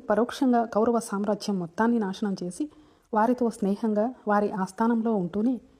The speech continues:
వారికి కలలో కూడా ఊహించని పరాజయాన్ని మిగిల్చాడు శకుని. శకుని లాంటి జీవితంలో చాలామంది మనకు మిత్రుల రూపంలో ఎదురవుతూ ఉంటారు.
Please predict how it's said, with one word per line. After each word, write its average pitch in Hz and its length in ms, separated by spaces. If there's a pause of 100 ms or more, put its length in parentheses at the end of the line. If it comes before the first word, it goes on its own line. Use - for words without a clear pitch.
(300)
వారికి 214 300
కలలో 208 380
కూడా 220 240
ఊహించని 214 580
పరాజయాన్ని 196 800 (400)
మిగిల్చాడు 202 520 (320)
శకుని. 196 340 (280)
శకుని 262 320
లాంటి 254 400 (520)
జీవితంలో 220 500
చాలామంది 202 680
మనకు 185 300
మిత్రుల 226 360
రూపంలో 202 440
ఎదురవుతూ 185 400
ఉంటారు. 175 340